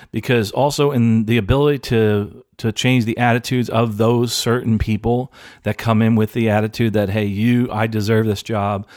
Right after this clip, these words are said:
You need me more than I need you." Another thing that I like to do in the beginning with training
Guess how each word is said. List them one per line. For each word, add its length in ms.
You 200
need 180
me 200
more 240
than 120
I 120
need 240
you." 340
Another 360
thing 260
that 160
I 400
like 220
to 80
do 180
in 60
the 80
beginning 340
with 140
training 400